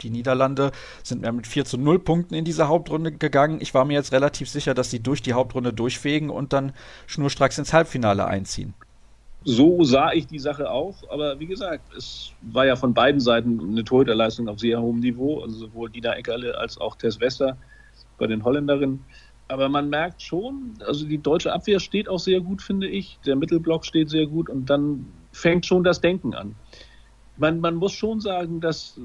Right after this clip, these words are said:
Speaker 2: du meintest, man hätte auch ohne Minuspunkt in die Hauptrunde gehen können, aber genauso gut hätte man ja auch ohne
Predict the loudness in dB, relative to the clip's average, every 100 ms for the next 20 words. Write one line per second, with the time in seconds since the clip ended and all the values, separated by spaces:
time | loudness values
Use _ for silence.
0 | -6 0 0 0 -4 -2 -2 0 0 2
1 | 0 0 -2 -2 -2 -2 -4 -4 -4 0
2 | 0 2 2 2 2 0 0 0 0 -2
3 | -8 -4 0 4 4 4 2 2 2 2
4 | -2 2 4 4 2 -8 -14 -8 -8 -10
5 | 2 4 6 2